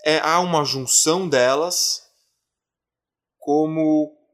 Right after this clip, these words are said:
como uma divisão da figura da deusa mãe, que seria o arquétipo supremo feminino, assim, o arquétipo maior da mulher, que é a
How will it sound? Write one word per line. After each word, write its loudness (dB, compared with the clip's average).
como -4
uma 0
divisão -4
da 0
figura -4
da 2
deusa 0
mãe, -6
que -10
seria -4
o -4
arquétipo -6
supremo -2
feminino, -8
assim, -8
o -14
arquétipo -12
maior -2
da -6
mulher, -6
que -14
é -6
a -6